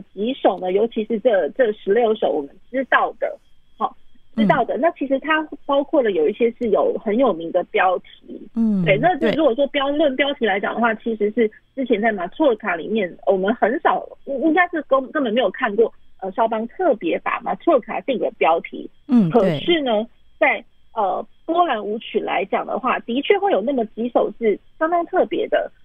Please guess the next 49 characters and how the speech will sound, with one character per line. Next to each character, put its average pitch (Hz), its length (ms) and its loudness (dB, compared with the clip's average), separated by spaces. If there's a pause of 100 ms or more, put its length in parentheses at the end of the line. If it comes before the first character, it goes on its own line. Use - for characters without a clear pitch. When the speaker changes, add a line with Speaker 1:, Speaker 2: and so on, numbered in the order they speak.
(120)
Speaker 1:
比 226 80 0
如 269 100 4
说 349 220 4
第 311 160 0
一， 254 60 4
Speaker 2:
嗯 214 160 -2
哼。 - 80 -2
Speaker 1:
有 220 160 4
一 285 100 -2
首 202 260 0 (140)
是 214 220 2 (260)
大 226 120 -4
家 240 100 0
知 247 140 -6
道 233 180 2
的 170 80 -2
Opus 262 360 2 (160)
二 226 120 0
十 - 260 -6
二， 226 200 4
Speaker 2:
嗯。 170 280 -2
Speaker 1:
作 277 100 4
品 240 200 -2
二 233 120 -2
十 - 160 -8
二， - 220 -2 (160)
Speaker 2:
是。 202 280 -8
Speaker 1:
是 277 100 2
那 254 160 -2
个 - 380 2 (440)
行 233 220 2
板 226 340 0
跟 214 200 0
那 220 160 -2
个 175 180 2
华 208 200 0
丽 240 160 0
的 180 100 2
波 240 220 2
兰， 190 200 -2
大 247 140 0
波 247 180 2
兰 180 200 -4
舞 170 160 0
曲， - 380 -4
Speaker 2:
对， 208 260 0
Speaker 1:
Andante 240 580 -2
Speaker 2:
是。 - 160 -10
Speaker 1:
Spi-，Spianato 226 1200 -2